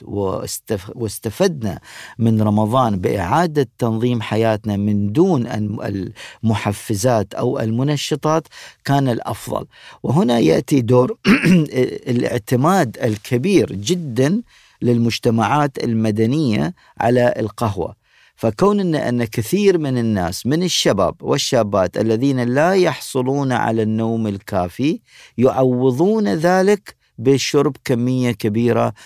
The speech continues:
من القهوة، وربما ال-، المركزة كثيرا جدًا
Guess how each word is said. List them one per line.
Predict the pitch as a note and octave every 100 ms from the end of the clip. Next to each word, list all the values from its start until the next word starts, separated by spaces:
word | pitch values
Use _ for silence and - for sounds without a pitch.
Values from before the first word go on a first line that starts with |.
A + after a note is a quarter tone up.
| - -
من | A2+ A2+ -
القهوة، | G#2 - A#2 A2 A2+
وربما | A2 G2+ G2+ G2 G#2 G#2 G#2 -
ال-، | G2+ F#2+
المركزة | - F#2+ F#2 F#2+ B2+ C#3 - A#2+ A2+
كثيرا | G#2+ G#2+ A2+ A2 G#2+
جدًا | G#2 D3 C#3+ D3+